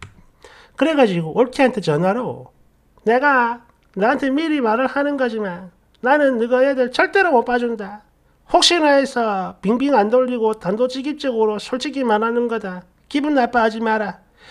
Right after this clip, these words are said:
이러면서 조금은 딱딱한 통보를 하긴 했지만 이게 끝이 아니에요. 남들은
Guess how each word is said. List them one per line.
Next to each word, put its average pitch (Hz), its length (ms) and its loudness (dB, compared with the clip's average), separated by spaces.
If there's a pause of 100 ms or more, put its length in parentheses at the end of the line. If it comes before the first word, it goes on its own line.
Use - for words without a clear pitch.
(240)
이러면서 240 500 4
조금은 262 520 0
딱딱한 254 500 -2
통보를 254 480 0
하긴 226 240 2
했지만 190 640 -4
이게 160 300 -8
끝이 - 440 -2
아니에요. 143 540 -6 (640)
남들은 208 800 4